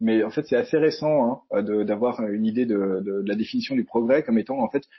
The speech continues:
une innovation technique ou technologique. Pourquoi est-ce qu'en fait le progrès serait vu comme une innovation te-, technologique ? Euh, c'est, euh, en fait, les, les, les innovations techniques, on se rend compte que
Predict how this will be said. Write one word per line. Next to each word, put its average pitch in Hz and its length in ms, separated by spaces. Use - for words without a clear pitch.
une 120 100
innovation 123 420
technique 147 380
ou 117 60
technologique. 123 640
Pourquoi 175 320
est-ce 180 140
qu'en 123 120
fait 147 140
le 113 160
progrès 127 480
serait 120 220
vu 143 100
comme 120 160
une 113 120
innovation 110 420
te-, 107 260
technologique ? 113 640
Euh, 107 80
c'est, 107 480
euh, 92 200
en - 60
fait, 135 180
les, 110 340
les, 104 200
les 110 200
innovations 139 420
techniques, 156 320
on 113 80
se - 100
rend 117 120
compte 156 280
que 139 200